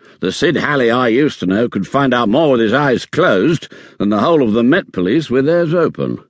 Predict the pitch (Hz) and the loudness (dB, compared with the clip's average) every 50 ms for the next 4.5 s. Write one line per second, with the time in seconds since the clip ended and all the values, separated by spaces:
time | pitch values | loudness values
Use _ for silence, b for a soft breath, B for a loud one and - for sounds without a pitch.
0 | _ _ _ _ _ _ _ _ _ _ _ _ _ _ _ _ _ _ _ B | _ _ _ _ _ _ _ _ _ _ _ _ _ _ _ _ _ _ _ B
1 | B B B B - 233 254 254 233 - 147 135 117 123 120 117 123 127 131 113 | B B B B -2 0 2 0 0 0 -2 -2 0 0 2 2 2 2 0 0
2 | - 156 196 185 170 - 120 117 - - - 101 107 - 151 165 - - 226 220 | 0 0 0 0 2 2 0 -2 -2 -2 -2 -4 -2 -2 -2 -2 -2 -2 -2 -2
3 | 175 98 87 - - 82 85 95 110 123 117 98 87 82 85 92 87 - 101 120 | -2 -2 -4 -4 -4 -4 -2 0 0 0 0 0 -2 0 0 -2 -2 0 0 -2
4 | 101 - - - 55 - - - - | -2 -2 -6 -8 -10 -10 -12 -14 -18